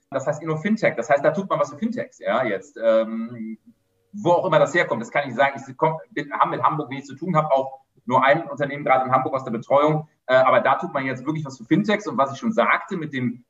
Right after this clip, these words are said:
Innovationsbonus in Berlin, tut man jetzt natürlich was für die Gastro und den Tourismus und die, die, die Clubszene, ja, in Berlin. Das heißt, da hat man natürlich ganz klar auf diese Creative, äh, Szene, Tourismuswirtschaft ein Auge in Berlin, ja.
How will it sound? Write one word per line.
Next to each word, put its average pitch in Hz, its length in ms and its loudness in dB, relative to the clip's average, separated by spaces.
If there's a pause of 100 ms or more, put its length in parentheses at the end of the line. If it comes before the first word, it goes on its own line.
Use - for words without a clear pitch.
(140)
Innovationsbonus 139 960 2
in 120 60 -4
Berlin, 185 540 -2 (160)
tut 220 200 0
man 170 140 2
jetzt 160 180 0
natürlich 170 320 -4
was 151 160 0
für 151 60 -10
die 143 100 -10
Gastro 160 380 2
und 156 100 -2
den 139 100 -6
Tourismus 160 560 -2
und 143 200 -8
die, 131 280 -2
die, 123 220 -2
die 113 140 -8
Clubszene, 127 840 -2
ja, 120 220 4
in 127 80 -2
Berlin. 123 400 0 (100)
Das 123 140 -2
heißt, 151 200 4
da 143 80 4
hat 151 140 2
man 139 140 2
natürlich 139 280 -10
ganz 135 220 -2
klar 131 240 2
auf 127 60 -4
diese 117 200 -10
Creative, 135 540 -4 (180)
äh, 113 200 -4
Szene, 135 500 -6
Tourismuswirtschaft 127 840 -4
ein 120 80 -12
Auge 120 340 2
in 113 80 -2
Berlin, 98 400 -6
ja. 101 240 2